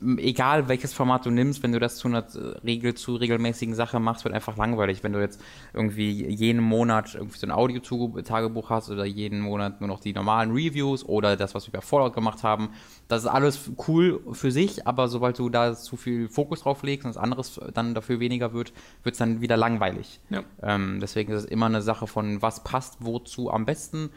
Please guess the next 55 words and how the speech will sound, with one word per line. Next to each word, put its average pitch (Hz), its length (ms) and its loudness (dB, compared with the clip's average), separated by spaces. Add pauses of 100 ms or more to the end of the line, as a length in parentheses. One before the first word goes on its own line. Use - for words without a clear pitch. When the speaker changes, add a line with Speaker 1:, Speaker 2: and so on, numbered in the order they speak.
(260)
Speaker 1:
und 110 360 -2
wie 110 60 -4
kann 113 140 -2
man 113 120 0
das 110 120 -4
vielleicht 110 220 -4
noch 110 80 -4
ein 104 60 -4
bisschen 104 340 -4
variieren 104 480 0
hier 92 160 -6
und 90 180 -8
da. 92 220 2 (260)
Deswegen, 110 200 -2
auch 120 180 2
wenn 127 460 2
diese 131 320 2
Tagebücher 127 340 -2
jetzt 120 120 -2
Spaß 131 260 2
gemacht 113 240 0
haben, 110 220 2
wenn 110 100 -2
du 110 80 -2
jetzt 110 320 0 (200)
diese 117 200 2
Woche 113 260 4
noch 117 300 2
ein 131 80 4
Tagebuch 110 400 2
bekommen 107 380 0
würdest 107 260 0
und 107 60 -2
nächste 107 180 -4
Woche 104 120 2
noch 127 140 4
eins, 110 260 2
Speaker 2:
Ja. 170 60 0
Speaker 1:
würdest 110 140 0
du 110 40 -2
wahrscheinlich 117 420 0 (120)
spätestens 139 340 -2
übernächste 143 480 0
Woche 131 200 0
sagen, 127 340 2 (480)
okay, 110 480 2
ich 73 100 -6
Speaker 2:
Ja. - 100 -2 (200)
Speaker 1:
verstehe - 260 0
langsam, 98 320 2
was 92 120 -6
du - 80 -10
da 92 80 -8
machst. - 300 -10
Speaker 2:
Genau. 175 200 -8